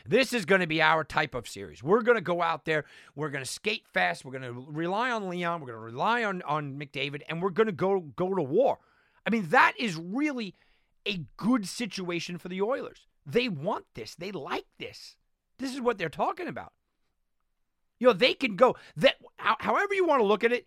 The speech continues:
they prove that they can go toe-to-toe. Right? I mean, that's what they proved. Even in a loss,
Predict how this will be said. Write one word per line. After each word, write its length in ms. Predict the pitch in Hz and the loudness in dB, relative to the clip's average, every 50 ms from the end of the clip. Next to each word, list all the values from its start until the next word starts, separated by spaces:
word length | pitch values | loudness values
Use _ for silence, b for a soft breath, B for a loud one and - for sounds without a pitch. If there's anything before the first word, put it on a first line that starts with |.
| _ _ | _ _
they 260 | - 131 185 - 349 - | -4 0 2 2 2 2
prove 420 | - - 208 214 208 208 190 160 | 0 0 2 4 4 2 2 0
that 220 | 175 180 180 170 | -2 -2 -2 0
they 160 | 175 180 240 233 | 0 0 0 0
can 260 | - 240 240 214 156 | -2 -2 -2 -2 2
go 400 | 131 165 151 143 127 113 117 - _ _ _ _ _ _ - | 6 6 8 8 6 2 -2 -6 _ _ _ _ _ _ 0
toe-to-toe. 560 | - 214 214 196 185 151 - 131 110 - - _ _ _ _ _ _ _ _ _ _ _ _ _ _ _ _ _ _ - | 4 6 6 6 6 4 0 -2 -2 -2 -4 _ _ _ _ _ _ _ _ _ _ _ _ _ _ _ _ _ _ 4
Right? 240 | 170 220 262 - - - - | 8 8 8 8 6 4 6
I 120 | 190 220 | 6 6
mean, 200 | 233 233 214 175 b b b | 6 4 -2 -4 b b b
that's 240 | b 226 254 220 226 | b 6 6 6 4
what 120 | 233 208 | -2 -2
they 100 | 214 180 | -2 -4
proved. 340 | 143 - 147 110 85 - b b b b b | -4 -2 -4 -6 -6 -10 b b b b b
Even 320 | - 330 349 370 359 359 349 | 0 2 2 4 4 4 4
in 100 | 320 320 | 4 4
a 60 | 285 | 4
loss, 500 | 262 214 175 151 170 - - - - - | 4 6 4 4 4 2 -2 -10 -18 -20